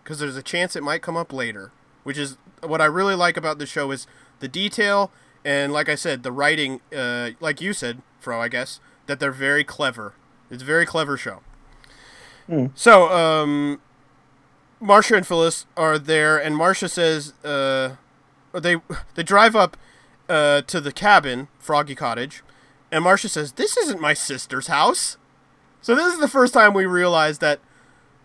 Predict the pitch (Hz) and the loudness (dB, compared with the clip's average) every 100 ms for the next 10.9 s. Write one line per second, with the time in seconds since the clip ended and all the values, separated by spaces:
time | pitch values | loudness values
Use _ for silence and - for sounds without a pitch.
0 | _ - 247 285 233 - 202 - - 160 | _ -2 2 4 2 0 -12 -14 -16 -8
1 | 180 156 147 139 175 196 240 254 196 175 | 0 2 2 -2 -2 2 2 2 0 0
2 | 165 147 - 170 170 156 151 147 139 135 | -4 -6 0 0 0 -2 -2 0 0 0
3 | 170 123 104 - - 185 185 - 277 311 | -2 -2 -8 -12 -8 -8 -8 2 4 4
4 | - 247 202 185 - 165 156 147 - _ | 0 -2 0 0 -4 -6 -4 -6 -10 _
5 | _ _ _ - 220 180 185 156 139 - | _ _ _ -4 -2 -2 -2 -2 -4 -8
6 | 143 147 127 - _ 156 175 330 453 453 | -8 -8 -8 -10 _ -12 -8 -6 -4 -2
7 | 480 415 - 190 196 214 254 269 302 381 | -2 -2 -4 -6 -4 -4 -6 -4 -6 -8
8 | _ _ - 160 156 139 - 233 190 123 | _ _ -4 -2 -2 -4 0 2 2 -2
9 | 120 113 147 - _ - _ _ _ 160 | -4 -4 -6 -8 _ -20 _ _ _ -6
10 | 147 135 _ - 185 185 - 156 | -4 -6 _ -10 -2 -2 -2 -6